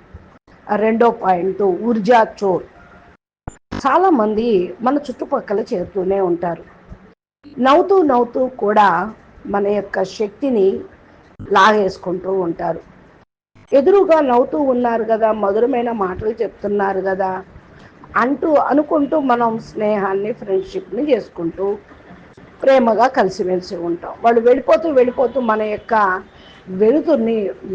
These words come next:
ప్రకాశాన్ని తీసుకొని వెళ్ళిపోతూ ఉంటారు. కొంతమంది అయితే చాలా ప్రేమగా మాట్లాడుతూ ఉంటారు, సహానుభూతిని కలిగి ఉంటూ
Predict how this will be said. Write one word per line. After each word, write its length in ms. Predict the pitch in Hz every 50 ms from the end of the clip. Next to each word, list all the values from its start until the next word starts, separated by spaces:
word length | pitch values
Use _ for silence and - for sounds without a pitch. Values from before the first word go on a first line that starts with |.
| 180 175 175 185 190 196 202 - - - 214 208 208 - - - - - -
ప్రకాశాన్ని 720 | 220 220 220 - 277 277 277 277 254 220 208 202 208 233 254 -
తీసుకొని 420 | 202 190 190 - - 202 190 220 - 392 - 214
వెళ్ళిపోతూ 500 | 185 170 185 - 202 185 180 - 202 190 180 180
ఉంటారు. 360 | 190 190 - 185 185 - - - _ _ - - - - - - - - - - - - - -
కొంతమంది 540 | 269 277 320 330 370 349 330 311 302 302 285 262
అయితే 240 | 254 254 254 262 262 262 254 226 220 233 233 - -
చాలా 280 | 190 185 214 269 320 320 285
ప్రేమగా 420 | 277 233 226 226 220 208 220 214 214 208 190
మాట్లాడుతూ 520 | 185 190 - 190 185 185 190 - - 180 180 180 185
ఉంటారు, 380 | 190 - 196 190 190 190 202 196 202 -
సహానుభూతిని 920 | 190 190 190 208 226 233 214 202 185 196 208 202 208 208 208 226 214 196 165 - - - - - - - - - - 208
కలిగి 300 | 202 202 208 214 202 196 190 185
ఉంటూ 240 | 180 180 180 208